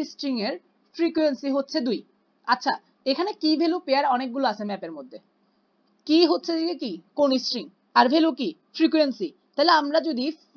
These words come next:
for each loop চালাই, যে বের করি যে frequency কয়টা, কয়টা কি এর frequency দুই, সেটা যদি count করে হয়ে যাচ্ছে, তাহলে integer answer সমান জিরো। এরপর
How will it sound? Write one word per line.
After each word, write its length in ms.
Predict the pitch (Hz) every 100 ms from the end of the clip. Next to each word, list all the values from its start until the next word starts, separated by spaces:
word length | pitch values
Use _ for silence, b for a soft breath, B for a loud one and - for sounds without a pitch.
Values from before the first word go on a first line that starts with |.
| 214 233 -
for 140 | 311 320
each 140 | 277 277
loop 120 | 311 -
চালাই, 240 | 233 190 285 b b 190
যে 80 | 208 226 190
বের 140 | 240 294
করি 140 | 285 247
যে 60 | 247 247
frequency 460 | 302 311 320 311 302 269
কয়টা, 260 | 226 226 320 311 285 269 -
কয়টা 360 | 254 240 - 330 370 -
কি 80 | 247 208
এর 60 | 277
frequency 540 | - 269 269 262 254 294 202
দুই, 160 | 196 240 320 _ _
সেটা 240 | - 294 330 - 247
যদি 120 | 269 262
count 160 | 240 247
করে 100 | 294 294
হয়ে 140 | 240
যাচ্ছে, 220 | 196 - 151 - _ _ _
তাহলে 160 | 247 302
integer 320 | 269 294 294 - 226
answer 340 | 226 220 226 339 _ _ _ _ _ _ _ _ _ _ _ _ _ -
সমান 200 | 247 262 254
জিরো। 180 | 226 185 294 _ _ _ _ _ -
এরপর 160 | 254